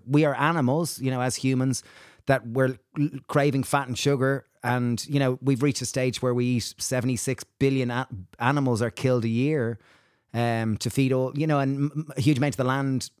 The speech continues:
on the planet is used for grazing cattle or growing food to graze cattle. Whereas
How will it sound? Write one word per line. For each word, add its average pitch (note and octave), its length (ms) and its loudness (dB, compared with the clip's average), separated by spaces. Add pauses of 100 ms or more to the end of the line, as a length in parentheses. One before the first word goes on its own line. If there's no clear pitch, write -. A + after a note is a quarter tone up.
(100)
on B2 100 0
the A#2 60 -2
planet C3+ 360 0
is A2+ 180 -2
used A#2+ 540 -2
for A#2+ 180 -4
grazing B2+ 420 0
cattle B2+ 420 0
or A#2 140 0
growing C3 380 2
food C#3+ 320 -2
to - 80 -12
graze A#2+ 280 -6
cattle. A2+ 320 -4
Whereas B2 300 0